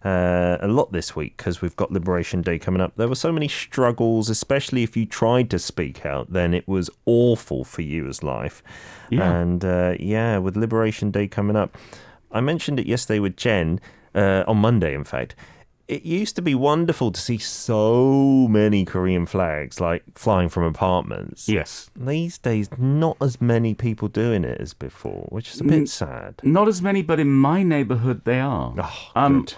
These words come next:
Speaker 2: I live in a neighbourhood with a lot of older people.
Speaker 1: Mm-hmm.
Speaker 2: Um,
Speaker 1: Okay.
Speaker 2: lots of grannies and grandpas.
Speaker 1: Yeah.
Speaker 2: And the flags are all out.
Speaker 1: Oh,
Speaker 2: They are
Speaker 1: great.
Speaker 2: out in certain places. I think,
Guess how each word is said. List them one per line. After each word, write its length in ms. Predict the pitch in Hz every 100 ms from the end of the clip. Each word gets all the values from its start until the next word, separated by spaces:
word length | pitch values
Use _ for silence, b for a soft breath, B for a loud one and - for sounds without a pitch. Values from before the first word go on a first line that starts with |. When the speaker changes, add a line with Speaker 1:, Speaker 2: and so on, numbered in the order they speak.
| -
Speaker 2:
I 160 | 131
live 220 | 147 165 147
in 60 |
a 40 | 123
neighbourhood 500 | 117 113 110 113 104
with 140 | 98
a 60 | 98
lot 160 | 104
of 100 | 95
older 460 | 80 95 107 92 73 - _ -
people. 340 | 92 85 78
Speaker 1:
Mm-hmm. 80 | 71 - _ _ _ 92
Speaker 2:
Um, 300 | 101 92 80
Speaker 1:
Okay. 120 | 65
Speaker 2:
lots 320 | 104 117 -
of 120 | 101
grannies 400 | 90 95 90 90
and 100 | 87
grandpas. 720 | 71 80 78 85 69 55 - -
Speaker 1:
Yeah. 220 | 87 71
Speaker 2:
And 120 | 95
the 40 | 95
flags 540 | - 110 104 98 -
are 120 | 90 -
all 340 | 87 87 82 -
out. 320 | 80 67 - -
Speaker 1:
Oh, 100 | 80
Speaker 2:
They 160 | 113
are 320 | 135 151 160 -
Speaker 1:
great. 100 | 131
Speaker 2:
out 280 | 147 123 -
in 120 | 104
certain 380 | - 120 113 104
places. 420 | 113 107 - 92
I 80 | 107
think, 320 | - 190 -